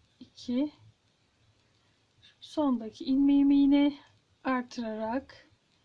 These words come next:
iki tane sık iğne yapmış oldum. Bir zincir çektim, örgümü çevirdim.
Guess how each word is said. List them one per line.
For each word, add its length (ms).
iki 200
tane 440
sık 300
iğne 340
yapmış 440
oldum. 400
Bir 120
zincir 380
çektim, 540
örgümü 520
çevirdim. 600